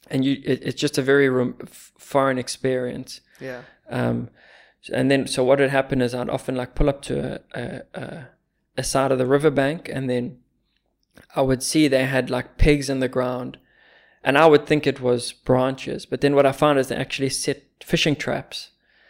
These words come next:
Speaker 1: And then when I realized wherever there's fishing traps, there must be someone close. So don't camp anywhere near here. So I'd go and find places that are, like, um,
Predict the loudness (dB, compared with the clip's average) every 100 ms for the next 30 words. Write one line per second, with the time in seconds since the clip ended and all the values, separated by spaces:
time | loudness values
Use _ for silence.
0 | _ 0 4 6 6 6 6 6 4 6
1 | 4 4 0 -2 -2 -6 -4 -4 -4 -6
2 | -4 -4 -6 -6 -6 -8 -8 -8 -8 -6
3 | -4 -2 -2 -2 -2 -2 -2 0 0 0
4 | -2 -4 -8 -10 -12 _ _ _ _ _
5 | 2 4 6 4 2 0 -2 -2 -2 -2
6 | -2 -2 -8 -6 -4 -4 -4 -8 -10 -16
7 | _ -20 _ _ _ _ -12 -10 -8 -12